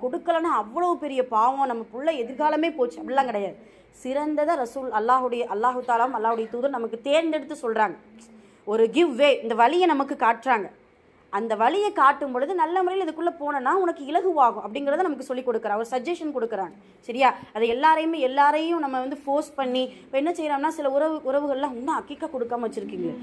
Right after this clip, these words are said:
இன்னும் இப்படி இருக்கீங்களே, இன்னும் அப்படி இருக்கீங்களே" அப்படி சொல்ல, அப்படி சொல்லக்கூடாது. அதனுடைய நன்மை எடுத்து சொல்லணுமே தவிர அதை வலியுறுத்தக்கூடாது. "யஸ்ஸிரு வலா துஅஸ்ஸிரு", இந்த இஸ்லாமிய மார்க்கத்தை இலகுவாக்குங்க, கடினமாக்கி விடாதீர்கள்.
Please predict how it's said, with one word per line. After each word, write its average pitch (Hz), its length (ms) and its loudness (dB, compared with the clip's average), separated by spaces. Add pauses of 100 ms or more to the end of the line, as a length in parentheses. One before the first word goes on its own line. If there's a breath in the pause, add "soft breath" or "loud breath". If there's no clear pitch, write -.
(180 loud breath)
இன்னும் 302 160 6
இப்படி 320 280 4
இருக்கீங்களே, 240 400 2
இன்னும் 262 160 2
அப்படி 294 300 2
இருக்கீங்களே" 240 300 0
அப்படி 220 180 0
சொல்ல, 254 220 2
அப்படி 214 220 -6
சொல்லக்கூடாது. 226 480 2 (400 loud breath)
அதனுடைய 269 540 8
நன்மை 349 380 4
எடுத்து 330 260 4
சொல்லணுமே 262 460 2
தவிர 196 500 2 (180 loud breath)
அதை 254 380 6
வலியுறுத்தக்கூடாது. 240 1300 4 (500 loud breath)
"யஸ்ஸிரு 349 640 4
வலா 269 440 8
துஅஸ்ஸிரு", 262 640 0 (380 loud breath)
இந்த 247 140 0
இஸ்லாமிய 359 480 4
மார்க்கத்தை 269 500 0
இலகுவாக்குங்க, 247 760 2
கடினமாக்கி 233 580 -6
விடாதீர்கள். 180 600 -2